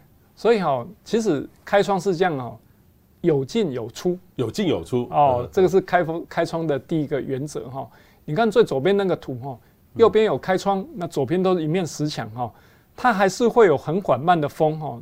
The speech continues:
Speaker 1: 但是那个效果不好。
Speaker 2: 嗯哼。
Speaker 1: 哦，那第二个就是说哈，哎，你如果进得多啊，但出得少，这样也不太好。
Speaker 2: 嗯。
Speaker 1: 你看它那个，那个左-，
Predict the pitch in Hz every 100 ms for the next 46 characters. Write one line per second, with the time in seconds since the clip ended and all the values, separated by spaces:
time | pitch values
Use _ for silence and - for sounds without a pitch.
0 | - 185 175 180 170 160 - 143 - 117
1 | 165 120 113 113 _ 101 87 113 120 -
2 | _ _ _ _ - 233 220 - 240 226
3 | 170 160 196 190 170 175 160 143 110 _
4 | _ 208 254 202 143 220 190 - _ _
5 | _ _ - 277 202 185 - 214 214 -
6 | _ _ _ _ _ _ _ - 196 254
7 | 240 - 226 175 160 120 - _ - 233
8 | 147 143 196 165 135 107 - _ _ _
9 | _ _ _ _ _ _ - 190 247 226
10 | 214 208 202 - 370 311 214 185 139 -
11 | _ - 131